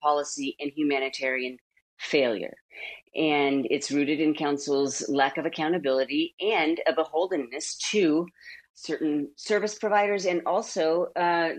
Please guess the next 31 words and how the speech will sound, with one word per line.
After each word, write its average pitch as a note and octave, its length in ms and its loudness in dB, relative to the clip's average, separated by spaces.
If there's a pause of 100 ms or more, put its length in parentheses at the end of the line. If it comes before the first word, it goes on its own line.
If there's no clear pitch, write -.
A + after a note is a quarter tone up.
(100)
to F3+ 300 0
doing F#3 280 2 (340)
business F#3 360 0
as E3+ 200 0
usual D3 500 -4 (360)
when G#3 180 2
clearly G#3 640 -2 (220)
change E3+ 340 0
needs D3+ 380 -4
to C3+ 440 -4
take - 240 -4
place. - 400 -6 (300)
I D#3+ 60 4
do D3+ 100 2
not D3 180 0
have C#3+ 180 -4
all C#3 100 0
the C3 160 -2
answers, G#3 380 -4
but D#3+ 160 0
I D3+ 140 4
am E3 340 -2
prepared D3 440 -2
to D3+ 220 -2
ask F#3 420 0
the D#3 120 -8
hard D3 420 0 (220)
questions - 720 -8 (580)
and D#3+ 420 -2
demand D3+ 480 -2
information B2+ 760 -6